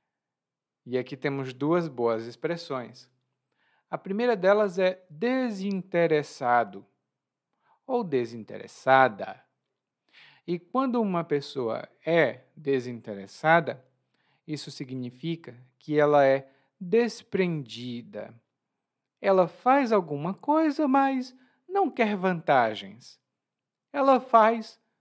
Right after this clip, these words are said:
porque quer fazer. Por exemplo, é muito raro alguém dar uma ajuda desinteressada quando você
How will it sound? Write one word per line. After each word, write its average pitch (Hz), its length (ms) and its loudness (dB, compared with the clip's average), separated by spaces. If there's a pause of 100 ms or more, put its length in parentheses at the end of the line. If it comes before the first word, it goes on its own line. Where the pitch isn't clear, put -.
(160)
porque 175 340 -6
quer 113 520 -12
fazer. 160 580 -4 (1080)
Por 123 180 -4
exemplo, 139 680 -4 (1600)
é 143 140 -2
muito 208 800 -2
raro 143 680 2 (400)
alguém 135 480 -4
dar 143 300 6
uma 139 320 -2
ajuda 113 720 -6 (340)
desinteressada 120 1500 -2 (1160)
quando 180 460 2
você 156 600 -2